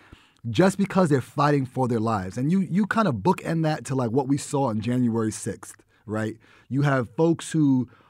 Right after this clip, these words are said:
are organizing, in the case of all the people that we just mentioned, for their freedom, for their liberation, who are fighting for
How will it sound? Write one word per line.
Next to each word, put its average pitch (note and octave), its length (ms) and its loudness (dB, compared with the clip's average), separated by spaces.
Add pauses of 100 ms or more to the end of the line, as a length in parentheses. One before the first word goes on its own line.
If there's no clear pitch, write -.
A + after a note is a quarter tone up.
(160)
are A2 140 -6
organizing, C3+ 960 2
in A#2+ 120 -4
the A#2 80 -2
case C#3+ 280 -2
of A#2+ 100 -6
all C3+ 140 -4
the C#3 100 -2
people B2+ 260 -6
that A2+ 80 -2
we C3 100 0
just A2+ 180 -4
mentioned, A2+ 560 -4 (380)
for C3+ 160 4
their B2+ 160 4
freedom, C3+ 500 4
for A#2 140 0
their A2+ 100 2
liberation, B2 580 0
who A#2 140 0
are G#2+ 60 -4
fighting D3+ 420 -2
for B2+ 480 -2